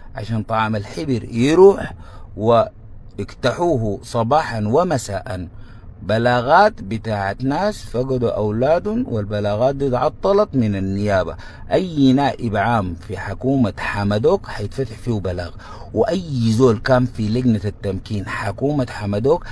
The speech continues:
حيتفتح فيه بلاغ. وما معشى قبل ما تمشي لي الله، انت اصلا خلاص مودعة.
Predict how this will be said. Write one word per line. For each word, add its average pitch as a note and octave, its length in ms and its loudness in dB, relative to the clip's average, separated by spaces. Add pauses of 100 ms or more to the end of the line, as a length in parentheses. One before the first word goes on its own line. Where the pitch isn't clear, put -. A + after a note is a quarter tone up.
(160)
حيتفتح A2+ 680 -4
فيه G#2 120 -2 (120)
بلاغ. F2 320 -4 (460)
وما B2+ 300 6
معشى A#2+ 480 6
قبل C3+ 480 0
ما A2+ 120 4
تمشي C3 340 -2
لي A2+ 240 2
الله، D#3 300 2
انت - 220 -6
اصلا C3 320 2
خلاص B2 300 2
مودعة. C3 560 4